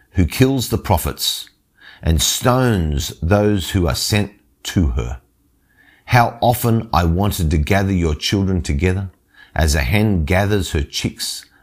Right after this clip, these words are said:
under her wings, but you were not willing. See, your house is left to you desolate. For I say to you, you shall see me no more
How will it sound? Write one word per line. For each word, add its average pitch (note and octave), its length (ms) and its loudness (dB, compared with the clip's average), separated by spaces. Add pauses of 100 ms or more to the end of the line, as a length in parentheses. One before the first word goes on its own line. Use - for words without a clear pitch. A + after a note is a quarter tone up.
(140)
under F#2 240 2
her D#2+ 160 2
wings, C2 540 -6 (600)
but F2 200 0
you A#2+ 560 0 (240)
were F2 160 2
not G2 400 0 (400)
willing. C#2 520 -2 (1000)
See, - 580 0 (720)
your F2+ 180 4
house E2 640 -2
is D2+ 200 0
left F2 300 0
to F2 100 -2
you E2+ 400 0 (180)
desolate. - 600 -4 (1300)
For G#2+ 240 2
I A#2 100 4
say B2+ 360 0
to A2+ 140 -2
you, F2+ 360 0 (580)
you A#2 300 4
shall F#2+ 240 0
see B2+ 400 0
me A2 280 2
no F2+ 460 2
more D3+ 400 0